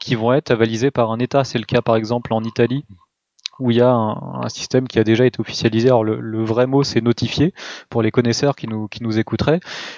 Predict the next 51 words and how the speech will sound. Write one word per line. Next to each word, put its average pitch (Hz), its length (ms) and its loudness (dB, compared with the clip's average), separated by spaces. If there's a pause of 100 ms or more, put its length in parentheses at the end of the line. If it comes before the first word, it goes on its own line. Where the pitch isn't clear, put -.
(160)
et 123 120 2
qui 143 120 -2
est 156 40 4
une 165 100 -2
fédération 135 540 0
d'identités 127 680 0
avec 117 300 0
une 113 140 -6
dizaine 120 400 -2
d'acteurs 113 380 0
privés 117 380 -2 (380)
qui - 160 -2
délivrent 147 320 0
des 120 180 2
identités 123 440 0
numériques 117 500 0
aux 123 60 -2
citoyens 117 420 -2
italiens. 117 380 -2 (500)
Euh, 107 240 -4
en 127 140 2
France, 160 400 -2
le 123 80 -2
programme 123 360 -2
France - 280 -4
Connect 139 320 0 (180)
a 117 60 4
exactement 131 580 0
la 123 140 4
même 113 180 -2
ambition, 113 460 -4
c'est-à-dire 120 400 -2
qu'on 110 240 -6
aura, 120 320 2
euh, 107 160 0
sûrement 123 580 -2
un 143 200 2
ou 123 100 -6
plusieurs 127 500 0
moyens 117 300 2
d'identification 113 640 -6
électronique 120 460 -4
développés 123 420 2
par 117 180 2
l'État 123 300 0
qui - 160 -10
seront 110 180 -8
raccordés 110 360 -2
à 107 60 -2
ce - 60 -16
programme. 117 460 -2